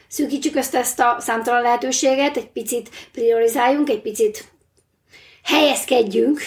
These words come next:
így a dolgok között, és ezáltal lesz meg ez a meder, amiben a víz beleterelődhet.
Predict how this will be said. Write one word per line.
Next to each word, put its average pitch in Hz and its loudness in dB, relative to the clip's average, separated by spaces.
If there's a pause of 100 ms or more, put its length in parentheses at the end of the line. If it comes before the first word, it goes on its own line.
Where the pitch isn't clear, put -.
(100)
így 233 -6
a - -2
dolgok 226 0
között, 233 0 (220)
és - -6
ezáltal 277 2
lesz 240 0
meg 247 -2
ez 262 0
a 262 2
meder, 254 0
amiben 220 -4
a 233 0
víz 240 -8 (800)
beleterelődhet. 262 0